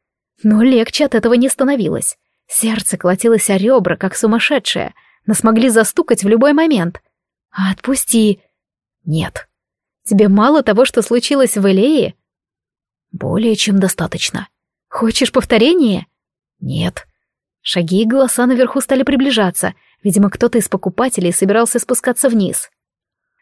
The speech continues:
«Хорошенькие же у вас методы добиваться своего, граф». «Когда дело касается тебя, графиня, методы для меня не важны». «Демоны!» «Ладно», прошипела я. «Забыли». «Не верю».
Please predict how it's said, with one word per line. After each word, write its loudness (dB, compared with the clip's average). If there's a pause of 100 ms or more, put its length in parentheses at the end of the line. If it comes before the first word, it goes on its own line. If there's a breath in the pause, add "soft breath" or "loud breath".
«Хорошенькие 2
же 2
у 2
вас -2
методы 2
добиваться 0
своего, 0
граф». -6 (1040)
«Когда -10
дело 0
касается -4
тебя, -2
графиня, -4
методы 2
для 2
меня 4
не 2
важны». 0 (680)
«Демоны!» 0 (560)
«Ладно», 2 (240 soft breath)
прошипела 0
я. 0 (340)
«Забыли». 2 (680)
«Не -2
верю». 4